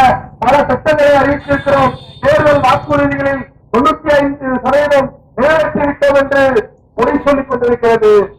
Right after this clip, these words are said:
எதையும் செய்யவில்லை. அதற்கு சாட்சி நாங்கள்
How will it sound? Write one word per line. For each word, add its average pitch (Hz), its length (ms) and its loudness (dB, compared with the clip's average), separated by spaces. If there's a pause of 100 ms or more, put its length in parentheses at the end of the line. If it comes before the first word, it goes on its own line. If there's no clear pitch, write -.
(640)
எதையும் 233 500 2
செய்யவில்லை. 202 500 4 (340)
அதற்கு 190 440 0
சாட்சி 247 420 0
நாங்கள் 202 400 2